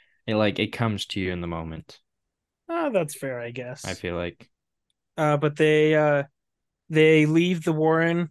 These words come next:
Speaker 2: Uh, they appear in an alley, and I love the description of the inn <laughs> that they go to. That, like, the floor <laughs> is slanted, and tables have been, like, have, like, extra long legs to keep them level, and, like, there's just a pile of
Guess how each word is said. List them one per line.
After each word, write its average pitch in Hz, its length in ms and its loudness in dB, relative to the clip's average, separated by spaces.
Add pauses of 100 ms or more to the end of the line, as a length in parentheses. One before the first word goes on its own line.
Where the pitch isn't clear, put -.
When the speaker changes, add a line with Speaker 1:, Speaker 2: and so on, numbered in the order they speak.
(120)
Speaker 2:
Uh, 147 220 2
they 143 280 -2
appear 147 320 -4
in 151 100 0
an 147 120 -4
alley, 151 460 0 (100)
and 143 140 -2
I 135 80 2
love 135 380 -2
the 147 80 0
description 139 500 -6
of 123 100 -6
the 131 160 -6
inn 127 200 -8
<laughs> - 80 -16
that 143 100 -12
they 139 100 0
go 139 300 0
to. 120 360 -6 (640)
That, 185 240 2
like, 156 340 -2 (100)
the 180 180 2
floor 185 720 4 (240)
<laughs> - 260 -18
is 190 260 2
slanted, 170 680 -2 (260)
and 147 220 -6
tables 160 480 2
have 160 140 2
been, 151 280 0
like, 147 300 -2 (100)
have, 151 300 0
like, 143 240 -2 (240)
extra 160 340 -2
long 147 300 0
legs 147 520 0
to 147 140 -10
keep 151 240 -4
them 135 180 -6
level, 143 540 0 (380)
and, 139 260 -2
like, 131 300 -4
there's 147 180 2
just 143 220 -2
a 143 60 -2 (120)
pile 143 580 2
of 135 320 -2